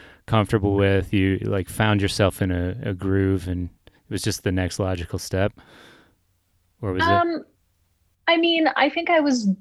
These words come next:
Speaker 2: doing the thing that a lot of people do or teenagers do, where you're trying to figure out, you know, with all the go to college pressure, like, try to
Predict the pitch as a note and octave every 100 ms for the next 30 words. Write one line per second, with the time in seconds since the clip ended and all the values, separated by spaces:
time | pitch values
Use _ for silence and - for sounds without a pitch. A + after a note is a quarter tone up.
0 | - F#3+ A3 A3+ G#3+ G#3 G#3 G3+ F3+ F#3
1 | - G#3 F#3+ F#3 F#3 F3 D#3+ - _ _
2 | _ _ _ _ F#3 F#3 F3+ F3+ E3+ -
3 | - E3 - G3 _ - G3 F#3 F3+ E3
4 | F3+ E3+ F3 E3 F3 F3 F3 F#3 F#3 -
5 | F3 F3 E3 E3+ E3 D#3 E3 E3 - E3+
6 | E3+ - F3 E3+ E3 D#3 D#3+ D#3+ - -
7 | C#4 E3+ E3 E3+ D#3+ D#3 - _ - -
8 | - - F3 E3 D#3+ D#3+ E3 D#3 - -
9 | D#3 - E3+ E3 E3 D#3+ E3+